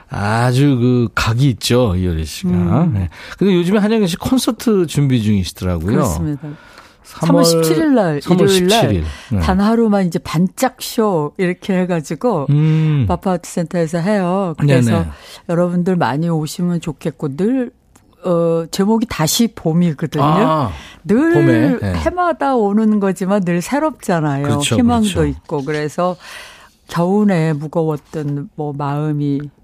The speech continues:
Speaker 2: 몸과 마음이 지쳤다면 이렇게 오셔서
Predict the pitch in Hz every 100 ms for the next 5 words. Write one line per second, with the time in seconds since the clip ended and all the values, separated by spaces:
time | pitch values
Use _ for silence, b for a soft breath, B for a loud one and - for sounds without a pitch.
0 | _ _ - - 175 185 196 185 175 175
1 | - 160 - 165 - 156 151 160 165 151
2 | - _ - 156 151 151 143 156 - 165